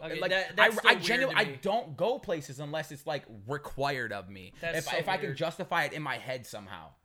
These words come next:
Speaker 2: You know, like, "Oh, I, like, I gotta go to E three. It's work related," you know? And so, like, I'm very grateful that I've been able to, like, talk myself into that kind of stuff. But if it wasn't for it, I don't think I would have ever gone.
Speaker 1: Hmm.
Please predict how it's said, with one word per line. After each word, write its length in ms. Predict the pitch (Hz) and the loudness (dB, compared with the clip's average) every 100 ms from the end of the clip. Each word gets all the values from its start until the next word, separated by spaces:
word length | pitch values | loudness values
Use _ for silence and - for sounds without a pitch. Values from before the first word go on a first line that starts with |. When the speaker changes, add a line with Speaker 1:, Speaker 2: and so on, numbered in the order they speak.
| _ _ - | _ _ -10
Speaker 2:
You 80 | |
know, 180 | 139 139 | -6 -6
like, 220 | 151 139 - | -4 -8 -2
"Oh, 280 | 156 143 113 - | 2 2 0 -6
I, 60 | 131 | -8
like, 200 | 135 143 | -6 -2
I 80 | 120 | 0
gotta 240 | 123 131 | 2 0
go 80 | 123 | -2
to 80 | 120 | -6
E 140 | 120 110 | -10 -12
three. 340 | - 175 131 | -6 -4 -4
It's 140 | 104 117 | -8 -14
work 380 | 107 120 156 113 | -10 -6 -6 -6
related," 300 | 101 95 92 | -12 -12 -12
you 80 | 107 | -12
know? 200 | 120 135 - - - | -10 -10 -12 -14 -8
And 100 | 160 | -4
so, 160 | 180 165 | 0 0
like, 140 | 160 | 0
I'm 140 | - 156 | 0 0
very 200 | 180 160 | 2 2
grateful 360 | 139 170 - 180 | 0 -4 -4 -6
that 140 | 147 | -6
I've 240 | 127 131 104 | -4 -6 -6
been 140 | 139 | -6
able 160 | 143 139 | -6 -6
to, 140 | 147 | -6
like, 240 | 123 98 | -6 -6
talk 260 | - 131 127 | -8 -8 -6
myself 380 | 139 123 117 107 | -6 -6 -8 -8
into 160 | 110 139 | -10 -6
that 180 | 156 | -6
kind 140 | 147 185 | -6 -8
of 80 | 180 | -8
stuff. 300 | 202 214 - _ - - | -8 -10 -12 _ -16 -4
But 80 | 147 | -4
if 60 | 135 | -2
it 80 | |
wasn't 260 | 123 156 131 | -2 -2 -2
for 260 | - 247 185 | 4 6 6
it, 100 | - - | 2 2
I 140 | 110 | 4
don't 160 | 196 190 | 4 0
think 120 | 165 | -2
I 120 | 151 | -2
would 140 | 147 156 | 0 -2
have 100 | 147 | 0
ever 220 | 160 156 | 0 0
gone. 300 | 165 214 123 - _ _ - | -2 -6 -10 -16 _ _ -20
Speaker 1:
Hmm. 200 | 156 | -18